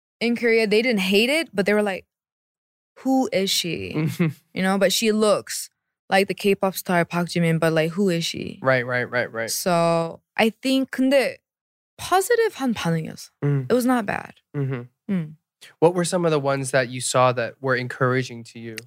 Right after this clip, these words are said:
Speaker 1: Encouraging?
Speaker 2: Yeah, that you really liked.
Speaker 1: Everyone told me that, um, now I think she knows what she wants to sing
Speaker 2: Mm.
Speaker 1: about.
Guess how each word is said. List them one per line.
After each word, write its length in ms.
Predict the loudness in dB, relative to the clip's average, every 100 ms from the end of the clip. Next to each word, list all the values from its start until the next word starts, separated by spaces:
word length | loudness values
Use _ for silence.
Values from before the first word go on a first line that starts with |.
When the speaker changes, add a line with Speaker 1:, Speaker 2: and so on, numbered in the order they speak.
| _
Speaker 1:
Encouraging? 760 | -4 -4 0 2 2 -2 -4 2
Speaker 2:
Yeah, 200 | 2 2
that 200 | -2 -6
you 60 |
really 240 | 0 0 0
liked. 480 | 0 -2 -4 -20 _ _ _
Speaker 1:
Everyone 720 | -2 2 2 2 2 2 0 0
told 260 | 0 0
me 200 | 2 0
that, 360 | 2 0 -2 -10 _ _ _
um, 500 | -4 -2 -4 -10 -16 -20 _ _ _ _ _
now 340 | 0 2 4 2
I 120 | 0
think 200 | 0 -2
she 140 | 0 0
knows 560 | 0 0 0 0 -2 2
what 200 | 0 2
she 140 | 0
wants 460 | -2 -4 -8 -10 -4
to 200 | 0 2
sing 260 | 2 0
Speaker 2:
Mm. 40 | -4
Speaker 1:
about. 240 | -8 -10